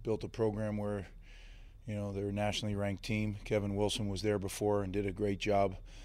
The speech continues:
So Indiana football's been on the rise here for a while. This isn't a new thing. Uh, and I, I really like, you know, in watching all three phases, I really like the, the kind of team that coach has put together out there.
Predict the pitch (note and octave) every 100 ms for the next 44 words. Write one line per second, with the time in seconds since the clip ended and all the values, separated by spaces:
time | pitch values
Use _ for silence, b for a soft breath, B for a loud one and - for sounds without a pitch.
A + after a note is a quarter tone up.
0 | B B B - - G#2 A2 A#2 A2+ G#2
1 | - A2 A2 G#2 - A2 G#2 G2+ G2+ G#2+
2 | G#2+ G2 G#2 G2 G2 G2 G2 G2+ F#2+ F#2+
3 | F#2 G#2+ F#2+ F#2+ G2 G2+ G#2+ - A2+ A2
4 | A2+ b b b b b - G#2+ G2+ G2+
5 | G#2 - - A2 G2+ G2+ G#2 G2+ A2 G#2+
6 | G2+ G#2+ G#2 - - - A2 G2+ G2 G2+
7 | G#2+ - G#2 G#2+ G#2 A2 G#2+ - A2 G2+
8 | A2 G2 - B B B B B B B
9 | - G#2+ A#2 A#2 A2 G#2+ G#2 - G#2+ G2+
10 | G#2 G2 G#2+ G2+ - A2 G2+ F#2+ G#2+ G2+
11 | F#2+ - G#2+ - F#2+ G#2 G2+ G2 F#2+ G#2+
12 | G#2+ F2